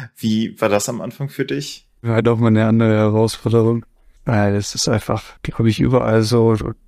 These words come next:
Speaker 2: kommst raus aus dieser Schule und triffst auf ganz neue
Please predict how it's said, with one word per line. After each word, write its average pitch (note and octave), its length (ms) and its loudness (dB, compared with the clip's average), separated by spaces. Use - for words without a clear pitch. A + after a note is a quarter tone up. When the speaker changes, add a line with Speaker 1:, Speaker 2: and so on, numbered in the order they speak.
Speaker 2:
kommst - 400 0
raus B2+ 260 0
aus A#2 160 0
dieser A#2+ 300 2
Schule C#3 640 2
und A#2 320 0
triffst - 340 -4
auf C3+ 240 -8
ganz B2 600 -2
neue B2 880 0